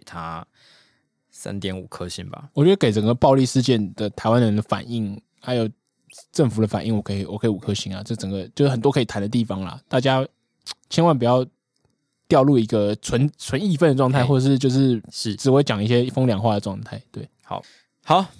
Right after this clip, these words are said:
Speaker 1: 那我们刚刚讲到黄土条，
Speaker 2: 嗯。
Speaker 1: 不如我们就来谈谈他做了一些事情。
Speaker 2: <laughs>
Speaker 1: 为什么？
Speaker 2: 好。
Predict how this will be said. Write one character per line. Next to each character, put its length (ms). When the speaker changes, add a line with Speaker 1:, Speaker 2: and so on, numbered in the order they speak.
Speaker 1:
那 100
我 40
们 80
刚 120
刚 80
讲 120
到 60
黄 160
土 160
条， 160
Speaker 2:
嗯。 200
Speaker 1:
不 100
如 140
我 40
们 140
就 100
来 120
谈 200
谈 160
他 200
做 200
了 60
一 20
些 160
事 160
情。 160
Speaker 2:
<laughs> 420
Speaker 1:
为 120
什 160
么？ 180
Speaker 2:
好。 80